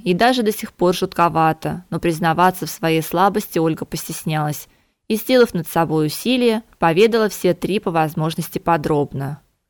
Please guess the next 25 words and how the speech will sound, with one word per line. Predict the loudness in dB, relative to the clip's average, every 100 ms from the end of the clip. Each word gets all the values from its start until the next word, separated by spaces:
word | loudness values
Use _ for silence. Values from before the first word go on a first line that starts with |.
| _ _ _ _ -4
«Ты | 0 2
мне | 4 4
этого | 2 2
не | 2 4
рассказывала», | 2 2 2 4 4 2 2 2 0 -6
с | -4
упреком | 2 2 2 2
заметил | 0 0 0 -2
Диего, | -2 0 2 2 0
когда | 0 2 0
она | 0
закончила. | 0 0 -2 -4 -4 -6 -6 -8 -12 _ _ _ _ _ -4
«Не |
хотела | 4 4 6 4 4
тебя | 2 0 2
расстраивать». | 0 -2 0 0 0 -4 -10 -12 -16 _ _ _ _ _ _ _ _ _ _ _ _ _ -4
«Вот | 0 0 2
тут | 0 2 4
вы | 4
оба | 6 4 4
не | 2
правы», | 0 2 2 0 -6 -8 -6
возразил | 0 2 2 2 2
мэтр | 0 -2 -4
Максимилиана. | -6 -4 -4 -2 -4 -6 -10